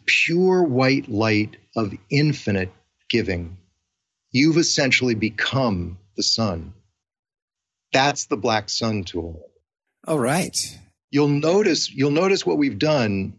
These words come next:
Speaker 1: with that tool is the, the arc of the tool reverses your flow of energy. In other words, we spend most of our time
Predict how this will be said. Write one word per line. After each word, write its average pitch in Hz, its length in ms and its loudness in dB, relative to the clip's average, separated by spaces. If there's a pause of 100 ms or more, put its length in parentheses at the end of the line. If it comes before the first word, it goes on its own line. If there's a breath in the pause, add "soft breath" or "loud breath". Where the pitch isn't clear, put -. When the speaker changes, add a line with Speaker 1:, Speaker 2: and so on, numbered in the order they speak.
(120)
Speaker 1:
with 113 200 -2
that 107 240 -2
tool 104 480 0
is 117 400 -2
the, 120 360 -2
the 123 300 0
arc 151 320 2
of 131 140 -4
the 120 100 0
tool 131 480 0
reverses 110 760 0
your 113 160 0
flow 107 540 0
of 104 220 -4
energy. 92 880 -2
In 117 140 2
other 117 120 2
words, 104 120 2
we 139 160 4
spend 180 340 2
most 156 240 2
of 135 100 0
our 117 120 2
time 110 460 0